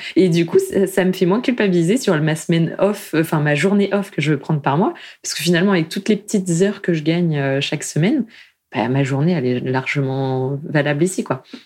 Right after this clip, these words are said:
Parce que du coup, forcément, sur ces, ces petites heures éparpillées dans ma journée du lundi,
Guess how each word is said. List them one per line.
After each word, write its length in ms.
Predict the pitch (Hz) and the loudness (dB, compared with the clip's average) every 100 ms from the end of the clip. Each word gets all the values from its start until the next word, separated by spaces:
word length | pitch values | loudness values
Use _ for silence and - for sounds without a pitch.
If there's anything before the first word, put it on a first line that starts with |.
| _ | _
Parce 140 | - 139 | -8 -4
que 100 | 127 | -4
du 160 | 127 | -2
coup, 140 | 131 180 | -2 -4
forcément, 420 | 139 - 156 160 | -4 -8 -4 -2
sur 180 | - 139 | -2 -6
ces, 500 | - 139 135 135 196 - - _ | -2 0 2 0 0 -4 -20 _
ces 160 | - | -2
petites 320 | 156 - 147 160 | -2 -2 0 0
heures 140 | 165 | 2
éparpillées 580 | 160 143 - - - 165 | 0 -2 -8 -8 0 0
dans 100 | 147 | 0
ma 140 | 139 | 0
journée 280 | 143 147 156 | 0 0 0
du 100 | 143 | 0
lundi, 380 | 139 139 175 | 0 0 0